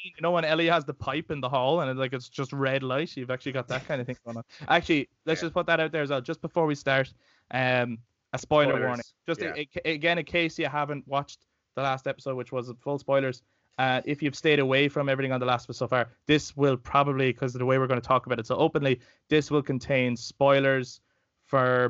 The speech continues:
Speaker 1: both The Last of Us Part Two and probably The Last of Us Part One. So if you've never played either of those games, there will be spoilers throughout. So as soon as
Speaker 2: And
Speaker 1: the music
Speaker 2: fair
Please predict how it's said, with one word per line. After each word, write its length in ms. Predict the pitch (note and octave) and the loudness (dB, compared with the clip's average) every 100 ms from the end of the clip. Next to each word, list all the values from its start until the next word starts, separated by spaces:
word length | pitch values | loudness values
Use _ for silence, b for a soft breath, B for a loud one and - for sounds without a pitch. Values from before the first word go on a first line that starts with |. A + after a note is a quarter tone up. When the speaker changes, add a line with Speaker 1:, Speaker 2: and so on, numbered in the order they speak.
| B2 | 4
Speaker 1:
both 240 | C3+ B2+ | 4 4
The 80 | B2 | 4
Last 220 | C3+ - | 2 2
of 60 | D3 | -2
Us 20 | |
Part 220 | C#3+ B2+ | 0 0
Two 200 | C#3 C3 | 0 0
and 300 | C3 C#3 C#3+ | 0 0 0
probably 220 | C#3+ B2+ | 0 0
The 80 | A#2+ | 0
Last 260 | A#2 A2+ - | -2 -2 -4
of 60 | |
Us 80 | A#2 | -10
Part 220 | - B2 | -4 -4
One. 180 | A2+ A2 | -4 -8
So 140 | - C3+ | -4 -4
if 100 | B2 | -2
you've 140 | C3 | -2
never 180 | C#3 C3 | 0 0
played 260 | B2+ C3+ B2+ | 4 4 4
either 160 | C3 | 2
of 40 | B2+ | 2
those 160 | A#2+ | 0
games, 400 | A#2 B2 A#2 A2 _ _ _ | -2 -4 -4 -8 _ _ _
there 120 | C3+ B2 | -2 0
will 100 | B2 | 0
be 100 | A#2 | -4
spoilers 500 | - B2+ A#2+ A#2 A#2 | 0 2 2 0 -2
throughout. 340 | B2+ A#2 A#2 | 0 0 0
So 320 | - A#2+ A2+ b b b | -2 -2 -2 b b b
as 40 | |
soon 120 | - E3 | 4 4
as 100 | D3 | 4
Speaker 2:
And 80 | C#3+ | 2
Speaker 1:
the 60 | |
music 180 | C#3+ | 2
Speaker 2:
fair 40 | D3 | 2